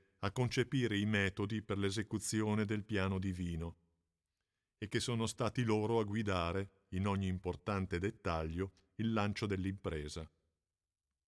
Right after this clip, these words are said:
Durante il Novecento, grazie agli sforzi di Abdul Baha e del Custode,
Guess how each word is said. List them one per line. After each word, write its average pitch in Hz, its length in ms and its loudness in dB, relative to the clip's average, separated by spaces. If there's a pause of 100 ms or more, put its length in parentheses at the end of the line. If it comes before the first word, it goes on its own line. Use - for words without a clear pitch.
(1200)
Durante 135 380 0
il 120 60 2
Novecento, 101 800 0 (280)
grazie 104 420 -2
agli 90 140 0
sforzi 95 460 -2
di 90 160 -4
Abdul 87 340 -2
Baha 90 220 -2
e 85 40 -4
del 85 180 -6
Custode, 90 680 -4